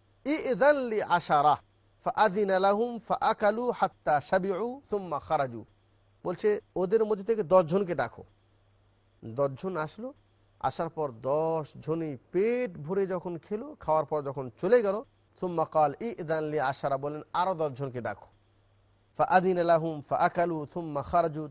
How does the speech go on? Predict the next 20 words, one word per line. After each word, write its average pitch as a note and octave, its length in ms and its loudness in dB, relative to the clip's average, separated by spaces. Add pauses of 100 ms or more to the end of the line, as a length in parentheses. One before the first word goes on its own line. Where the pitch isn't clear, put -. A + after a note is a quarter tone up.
তারাও F3 320 6 (100)
খেলো, A3 220 4 (180)
খাওয়ার E3 220 0
পর E3 180 -6 (100)
তারাও G3 280 -2 (160)
তৃপ্তি C4+ 340 -8
সহকারে G3 400 -6
খেয়ে F#3 260 -2 (300)
তারা C#3 180 2
বের F3+ 200 0
হয়ে F3 220 -2
গেল। E3+ 140 0 (440)
এইভাবে A#3+ 480 0 (340)
খেতে F3 300 -2
খেতে D#3+ 240 -4
বলছেন, D3+ 360 -4
সামানুন, E3 1500 -2 (640)
আশি D#3 320 -4
জন G#3+ 240 -6
ব্যক্তি D3+ 680 -12